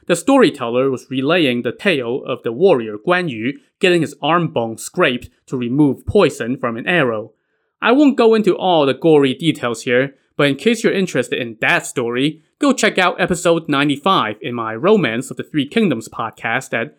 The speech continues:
three kingdoms podcast dot com, spelled with the number three. The episode title, Anesthesia is for Wusses, pretty much says it all.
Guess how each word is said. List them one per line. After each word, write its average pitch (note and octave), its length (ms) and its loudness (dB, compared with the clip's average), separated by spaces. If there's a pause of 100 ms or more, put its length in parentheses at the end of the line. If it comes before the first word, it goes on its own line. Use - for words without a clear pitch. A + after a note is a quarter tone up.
(160)
three C3 220 -2
kingdoms D3 400 0
podcast C#3+ 560 -2
dot C3 200 -2
com, D#3 520 -4
spelled C3+ 560 -2
with A#2 140 -2
the A#2+ 80 -8
number A2+ 220 -6
three. B2+ 440 0 (400)
The G3+ 120 2
episode A3+ 360 2
title, C#3+ 560 0 (240)
Anesthesia C#3 720 0
is B2+ 120 -2
for B2+ 160 -4
Wusses, C#3 580 0 (360)
pretty B3+ 420 4
much D#3 260 2
says C#3 320 0
it B2+ 80 0
all. A2 340 -6